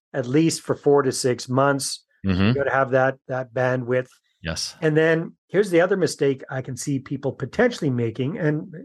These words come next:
Speaker 1: who knows, maybe I've got this wrong. So if that's somebody's budget, are you suggesting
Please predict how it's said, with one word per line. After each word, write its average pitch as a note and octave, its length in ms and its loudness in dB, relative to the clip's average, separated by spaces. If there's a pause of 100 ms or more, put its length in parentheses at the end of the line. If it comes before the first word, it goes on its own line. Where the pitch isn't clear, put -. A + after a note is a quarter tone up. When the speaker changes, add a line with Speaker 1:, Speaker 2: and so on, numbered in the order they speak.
Speaker 1:
who F#3+ 120 4
knows, D#3+ 220 4
maybe D#3+ 180 4
I've E3 120 4
got D#3 120 4
this B2 140 -4
wrong. B2 160 0 (420)
So D3 180 2
if C3 100 0
that's A#3 280 2
somebody's G3+ 400 2
budget, A2 540 -2 (800)
are C#3 140 0
you F#3 200 2
suggesting D3+ 920 0